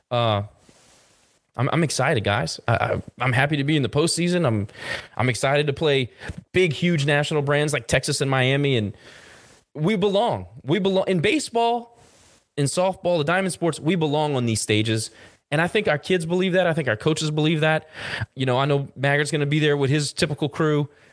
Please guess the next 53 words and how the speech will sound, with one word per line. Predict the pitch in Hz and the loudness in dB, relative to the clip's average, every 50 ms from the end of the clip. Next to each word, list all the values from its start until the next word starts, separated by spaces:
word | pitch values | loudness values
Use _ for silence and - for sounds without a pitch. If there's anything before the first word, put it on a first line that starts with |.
| _ _ - | _ _ -4
Uh, | 120 117 117 113 113 | -2 0 0 0 0
hopefully | 127 160 160 - 165 156 | 0 0 0 0 0 0
we'll | 147 151 151 | 2 0 0
be | 147 156 143 | 2 2 2
able | 147 151 143 | 2 2 0
to | 139 | 0
make | 139 135 143 139 135 151 | 0 0 0 0 0 0
it. | 135 | 0
I | 135 | 0
know | 135 131 | 0 0
we've | 135 143 135 | 0 0 0
kinda | - 151 131 131 | 0 0 0 2
made | 131 127 131 131 | 2 2 2 0
some | - 127 113 | 0 -2 -2
tentative | - 151 143 135 135 123 - | 0 2 2 2 0 0 -2
plans | - 143 135 135 135 131 131 123 - - - - - - - _ _ - | -2 0 2 2 2 2 0 -2 -4 -8 -12 -18 -20 -20 -20 _ _ -4
to | - 147 | -2 0
answer, | 139 151 147 - - 143 127 120 113 - _ - 123 | 0 0 -2 0 0 0 0 0 -2 -4 _ -2 0
uh, | 120 117 | 0 0
Doug's | 117 110 143 147 131 - | 0 0 0 0 0 -2
question | - - 139 135 - 135 127 | -2 0 0 0 0 0 0
of | 120 117 131 | 0 2 2
if | 131 | 0
we | 131 | 0
were | 127 120 113 | 0 0 0
going | 107 143 156 165 143 | 0 0 0 0 0
or | 123 113 | 0 0
not. | 113 113 117 117 - | 0 0 0 0 0
It's | 110 127 120 - 160 | 0 0 0 0 0
in | 170 165 | 0 0
the | 156 | 0
works. | 147 139 151 147 147 139 - | 0 2 2 2 0 0 -2
We're | 123 | -6
trying | 110 - 139 139 139 | -2 0 0 0 2
to | |
work | 135 131 131 127 - | 2 0 0 0 0
it | 123 | 0
out. | 123 123 120 - - - - - - - - - - - _ - - - _ _ _ | 2 2 0 -2 -4 -12 -20 -20 -20 -20 -20 -20 -20 -20 _ -20 -20 -20 _ _ _
Miami, | - 139 151 165 202 196 127 | -6 -2 0 0 2 2 2
baby. | 104 113 131 151 156 | 2 2 2 0 0
Coral | - 180 196 208 170 | 0 0 0 0 0
Gables. | 131 143 180 190 120 90 - - - - - - - _ _ | 0 0 0 0 -2 -4 -6 -8 -8 -10 -10 -12 -16 _ _
It's, | - 135 131 - - | -2 0 0 2 2
it's, | 147 147 - - | 0 0 0 0
it's | 170 175 160 | -2 -2 -2
what | 160 175 202 | 0 0 0
it's | 214 208 | 0 2
all | 214 208 208 | 2 0 0
about. | 190 202 233 - - - - | 0 0 -2 -2 -4 -6 -2
Postseason | - 185 185 - 208 202 185 190 | -2 0 0 0 0 0 0 0
baseball | 180 190 214 202 - 190 185 185 | 0 0 0 0 0 0 0 0
in | 190 | 0
Miami. | 185 190 202 233 226 - - | 0 -2 -2 -2 -4 -8 -10